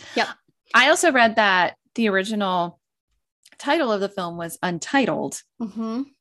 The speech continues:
Speaker 2: Um, but they had to give it a title. But there, but there was a cut of that, and that original film is, I think, was it a hundred and seventy-two minutes long?
Speaker 1: Yeah, yeah, it's, like, two and a half hours.
Speaker 2: Yeah. So apparently, and, and I, and it was interesting because I read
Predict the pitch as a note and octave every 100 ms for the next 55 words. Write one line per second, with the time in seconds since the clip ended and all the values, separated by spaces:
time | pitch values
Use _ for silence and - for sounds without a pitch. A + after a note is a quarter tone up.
0 | _ _ _ _ _ - F#3+ F3 F3 E3+
1 | E3 - F3 F3 F#3 E3+ E3+ D#3+ E3+ -
2 | F#3+ F3 D#3+ - A#3+ A3+ - A#3 A3 G#3+
3 | A3 A3 G#3+ G3+ G3 F#3+ - D4+ B3 A#3
4 | A#3 A3 A3 A3+ D4 D4 A#3 - G3+ F#3
5 | - G3+ F#3 F3 F3 F3 - F#3 F3 F3
6 | - F3+ - F#3+ F#3+ F#3+ - - _ _
7 | _ _ - F#3+ F3+ - F3 F#3+ F3+ G3
8 | F#3 F3+ - E3+ F3+ F3 F3 - G3+ G3+
9 | A3 A#3 B3 - A#3 B3 C4+ C#4 - -
10 | A#3+ G3 G3+ G#3 - G#3 F#3+ F#3 F#3+ F3+
11 | F3+ F#3 - - G#3 G#3+ F#3+ E3+ E3+ -
12 | A#3 A#3 C4 B3+ A#3 A3 G3+ - A3 G3+
13 | _ C4+ C4+ C4+ - C4 C#4 D4 D4 B3
14 | G3+ G#3 B3+ A#3 A3+ A3 A3+ A3+ A#3 G#3+